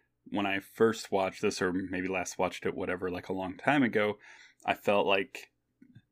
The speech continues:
the movie was more disjointed. And I think maybe that was just because of all the different styles and all the different color schemes and all the different, like, you know, literal switching between, is this a Western? Is this, you know, a,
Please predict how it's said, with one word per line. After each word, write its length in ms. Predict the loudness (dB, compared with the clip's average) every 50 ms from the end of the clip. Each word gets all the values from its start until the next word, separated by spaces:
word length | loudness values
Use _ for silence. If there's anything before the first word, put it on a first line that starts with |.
| -2
the 60 | 0
movie 320 | 2 2 2 2 2 0 0
was 200 | 0 0 -2 -2
more 140 | -2 -2 -2
disjointed. 800 | -2 -6 -10 -12 -6 -4 -4 -2 -2 -2 -2 0 0 -2 -2 -6 _ _ -20 -20 -20 -20 -20 _ _ -2
And 140 | 0 0 0
I 60 | 0
think 280 | -2 -2 -4 -4 -4 -2
maybe 640 | -2 0 0 0 0 0 0 -2 -2 -4 -4 -6 -10 _ _ 2
that 140 | 2 2 2
was 140 | 0 -2 -4
just 280 | -4 -4 -4 -4 -6
because 360 | -10 -8 -2 2 2 2 2 2
of 80 | 0
all 160 | -2 0 0 -2
the 80 | -4
different 360 | -4 -6 -6 -6 -6 -6 -8 -10 -16 _ _ _
styles 580 | -14 -10 -4 0 2 2 2 2 -2 -4 -4 -4
and 100 | -6 -4
all 100 | -4 -4
the 80 | -4
different 300 | -6 -6 -6 -8 -8 -6
color 200 | -4 -4 -4 -4
schemes 340 | -6 -6 -6 -6 -4 -4 -6
and 80 | -6 -6
all 140 | -6 -6 -6
the 80 | -8
different, 380 | -8 -8 -8 -6 -6 -6 -4 -4
like, 220 | -4 -6 -6 -8 -12 _ _ _ _ -20 -20 -20 -12 _
you 80 | -4 -4
know, 180 | -4 -4 -6 -10 -14 -20 -20 _ _ -8
literal 340 | -4 0 2 2 2 2 0
switching 580 | -2 -4 -2 -2 -2 -2 -2 -2 -2 -2 -2 -2
between, 520 | -4 -6 -4 -2 0 0 0 -2 -4 -6 -8 -14 -20 -20 -20 -20 _ _ -8
is 160 | -6 -6 -6
this 160 | -6 -6 -4 -2
a 40 |
Western? 520 | 0 2 2 2 0 0 0 0 0 0 -2
Is 160 | -4 -4 -2
this, 340 | -2 -2 -2 -2 -4 -6 -4
you 100 | -4 -2
know, 420 | -2 -2 -2 -4 -2 -2 -4 -4 -6 -10 _ -16 -12 -6 0 2
a, 420 | 2 2 4 6 6 6 6 4